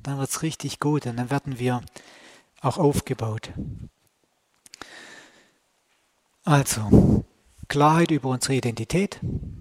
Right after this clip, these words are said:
Klarheit über unsere Bestimmung und drittens, wie können wir den Geist Gottes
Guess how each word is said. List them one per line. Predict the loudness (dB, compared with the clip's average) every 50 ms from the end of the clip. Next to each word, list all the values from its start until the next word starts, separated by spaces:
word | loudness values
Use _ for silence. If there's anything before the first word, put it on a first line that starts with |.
| -18 -18 -16 -16 -14 -14 -16 -16 -16 -16 -16 -18 -18 -20 _ _ _ -20 -20 _ _ _ _ _
Klarheit | 0 2 4 4 4 4 2
über | 0 -2 -4 -6
unsere | -6 -6 -6 -6 -6 -6
Bestimmung | -4 -4 -4 -2 -2 -2 -2 -2 -2 -2 -2 -4 -4 -6 -6 -6 -8 -12 -18 _ _ _ _ _ _ _ _ _ _ _ _ _ _ _
und | -8 -6 -6 -4
drittens, | 0 2 2 2 2 0 -4 -4 -4 -4 -4 -6 -8 -6
wie | -4 -4 -4
können | -2 0 0 0 0 2 2
wir | 2 2
den | 2 0 -2 -2
Geist | -2 -4 -4 -4 -6 -4 0
Gottes | 2 2 2 2 0 -4 -4 -6 -8